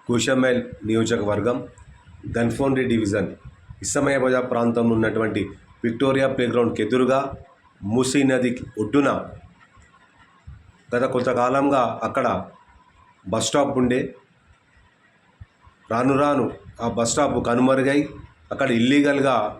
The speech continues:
రేకులతో షెడ్స్ వేసేసుకొని గత ఐదు సంవత్సరాల నుంచి వ్యాపారాలు చేస్తూ ఉన్నారు. దానిని తక్షణమే తొలగించి, అక్కడ బస్ స్టాప్ను ఏర్పాటు చేసి, ప్రజలకు మెరుగైన సౌకర్యాలు కల్పించాలని కోరుతూ,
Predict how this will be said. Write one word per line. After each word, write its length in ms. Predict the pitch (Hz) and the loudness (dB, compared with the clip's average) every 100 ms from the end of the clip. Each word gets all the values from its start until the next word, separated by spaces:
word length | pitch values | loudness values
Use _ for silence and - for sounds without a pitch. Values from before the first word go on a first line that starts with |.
| - - - - - - 107 | -18 -20 -20 -18 -18 -8 -2
రేకులతో 800 | 113 143 147 143 143 123 - - | 2 2 4 2 2 0 -2 -4
షెడ్స్ 340 | 147 139 - | -2 0 0
వేసేసుకొని 720 | 139 135 127 - 131 123 110 127 | 0 0 -2 0 0 2 0 0
గత 80 | 127 | 0
ఐదు 220 | 113 131 | 0 0
సంవత్సరాల 360 | 127 127 135 131 | 0 0 0 0
నుంచి 100 | 120 | 2
వ్యాపారాలు 480 | 110 117 127 127 | 0 0 0 0
చేస్తూ 380 | 113 113 113 127 | 2 0 0 0
ఉన్నారు. 420 | 123 127 135 160 - - - - - - - | 2 2 2 0 -6 -20 -20 -20 -20 -16 -4
దానిని 240 | 131 139 | 0 2
తక్షణమే 600 | 113 117 139 139 143 117 - | 0 0 0 2 2 0 -2
తొలగించి, 500 | 117 127 131 139 151 | 0 2 2 2 2
అక్కడ 260 | 139 113 120 | 0 0 -2
బస్ 220 | 101 113 | 0 -2
స్టాప్ను 440 | - 139 131 131 113 | 0 0 2 2 2
ఏర్పాటు 440 | 117 117 131 127 | 2 2 0 0
చేసి, 420 | 135 127 156 151 - - - | 0 0 -2 -2 -6 -14 -4
ప్రజలకు 560 | 117 135 143 143 127 101 | 0 2 2 0 -2 0
మెరుగైన 340 | 123 135 139 | 0 0 0
సౌకర్యాలు 640 | 131 - 127 123 143 143 127 | 0 2 0 2 2 2 0
కల్పించాలని 880 | 117 117 120 120 131 123 120 117 - | 0 0 0 0 0 2 2 2 0
కోరుతూ, 520 | 120 127 127 165 | 0 0 2 0